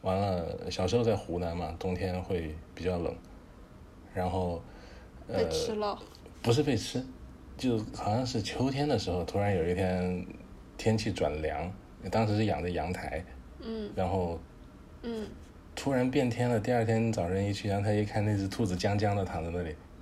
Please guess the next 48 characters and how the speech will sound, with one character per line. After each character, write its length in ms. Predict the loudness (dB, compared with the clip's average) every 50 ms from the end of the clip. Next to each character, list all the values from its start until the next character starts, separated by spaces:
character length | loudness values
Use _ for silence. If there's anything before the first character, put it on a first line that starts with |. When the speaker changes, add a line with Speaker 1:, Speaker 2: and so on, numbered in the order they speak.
| -18 -18 -18 -18 -18 -18 -18 -18 -18 -18 -18 -18 -12 -2
Speaker 1:
就 160 | 2 2 4
没 160 | 4 4 4
了， 200 | 4 2 2 0 -4
它 100 | -6 -4
去 160 | -2 0 0
世 160 | 0 2 0
了。 160 | 0 -2 -2 -6 -14 -20 -20 -20 -20 -18 -18 -16 -16 -16 -16 -16 -16 -16 -10
Speaker 2:
哦。 340 | -6 -4 -2 -2 -2 -4 -4 -2 2
Speaker 1:
然 120 | 2 4 6
后 140 | 6 4
基 140 | 4 4 4
本 100 | 4 4
上 100 | 4 4
小 160 | 4 2 2
时 120 | 2 2 2
候 100 | 2 2
就 80 | 0 0
再 140 | 0 0 0
也 80 | 0
没 140 | 2 2 2
有 100 | 2 4
养 200 | 2 2 0 0
过 100 | -2 -4
别 140 | -2 -2 -2
的 120 | -4 -2
动 260 | -2 -2 -2 -2 -2
物， 100 | -2 -6 -8 -12 -14 -18 -18 -20 -6 0
大 160 | 2 2 4
了 120 | 4 4 2
以 80 | 2
后 140 | 0 0 0
有， 160 | 0 0 -2 -2 -6 -10 -16 -20 -20 -20 -20 -20 -20 -20 -20 -20 -18 -4 0
一 100 | 0 2
直 140 | 2 2 2
很 200 | 2 2 2 2
想 220 | 2 0 -2 0
要 140 | 0 2 2
有 120 | 2 0
一 140 | 0 -2 -2
只 180 | -2 -2 -2 -2
这 120 | -2 -2
种 180 | -2 -2 -2 0
伴 240 | 2 2 4 4
侣 160 | 2 2 0 -2
型 180 | -4 -4 -4
的 280 | -2 -2 -4 -4 -4 -6
宠 280 | -6 -6 -6 -6 -6
物。 60 | -8